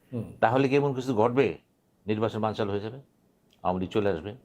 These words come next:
Speaker 2: এ-, স্পেকুলেশন
Speaker 1: কিরকম?
Speaker 2: হচ্ছে।
Speaker 1: মানে কি, কি ধরনের সুযোগ?
Speaker 2: এখন মনে করেন এখানে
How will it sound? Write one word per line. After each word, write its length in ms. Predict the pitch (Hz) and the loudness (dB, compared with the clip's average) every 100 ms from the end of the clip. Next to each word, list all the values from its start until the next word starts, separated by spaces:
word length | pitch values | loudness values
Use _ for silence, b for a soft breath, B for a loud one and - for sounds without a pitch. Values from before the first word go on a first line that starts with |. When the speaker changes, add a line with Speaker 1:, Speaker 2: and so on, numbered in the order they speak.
| _ _ _ | _ _ _
Speaker 2:
এ-, 240 | 135 - 117 | -8 -2 -2
স্পেকুলেশন 480 | - 104 98 87 | 2 4 4 2
Speaker 1:
কিরকম? 220 | 92 156 - | 4 4 2
Speaker 2:
হচ্ছে। 140 | 87 | -4
Speaker 1:
মানে 180 | 90 98 | -8 -12
কি, 120 | 98 | -12
কি 160 | 117 117 | -10 -8
ধরনের 280 | 131 120 | -4 -4
সুযোগ? 320 | 110 - 87 - | -4 -8 -14 -4
Speaker 2:
এখন 240 | - 120 | 0 2
মনে 200 | 123 120 | 4 2
করেন 140 | 110 104 | 2 0
এখানে 340 | 92 98 - | -2 -4 -6